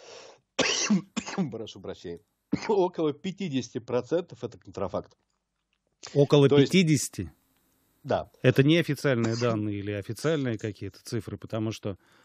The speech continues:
Speaker 2: э,
Speaker 1: По
Speaker 2: м-,
Speaker 1: официальным
Speaker 2: мне кажется,
Speaker 1: данным
Speaker 2: найти
Speaker 1: тридцать,
Speaker 2: официальную
Speaker 1: нет, нет.
Speaker 2: информацию по этому поводу очень сложно.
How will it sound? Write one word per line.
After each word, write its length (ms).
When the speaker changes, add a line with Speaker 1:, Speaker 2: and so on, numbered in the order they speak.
Speaker 2:
э, 60
Speaker 1:
По 340
Speaker 2:
м-, 0
Speaker 1:
официальным 360
Speaker 2:
мне 120
кажется, 360
Speaker 1:
данным 180
Speaker 2:
найти 280
Speaker 1:
тридцать, 140
Speaker 2:
официальную 340
Speaker 1:
нет, 60
нет. 60
Speaker 2:
информацию 400
по 60
этому 200
поводу 260
очень 200
сложно. 360